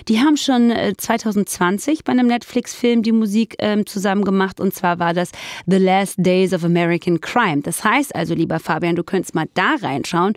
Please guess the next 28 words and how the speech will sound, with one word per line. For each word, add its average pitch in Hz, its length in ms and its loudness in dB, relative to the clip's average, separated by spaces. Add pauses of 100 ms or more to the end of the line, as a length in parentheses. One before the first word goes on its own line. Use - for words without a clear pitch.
(220)
Vielleicht 190 340 -2
gefällt 185 360 -4
dir 185 100 2
die 175 80 0
Musik 170 440 0
da 156 260 0
ja 156 260 0
auch 147 180 -2
so - 200 -6
gut 143 300 -4
zu. 151 280 -4 (420)
Für - 200 0
all 247 180 2
diejenigen, 247 640 2
die, 220 420 2
ähm, 196 480 2
aber 185 200 0
vielleicht 185 380 -4
nicht 254 220 2
wissen, 226 540 2
worum 202 600 0
es 208 180 -4
bei 170 160 0
Monsters 214 480 0
Inside 185 500 -2
geht, 185 300 0 (360)
ganz 180 220 -2
kurz: 254 300 0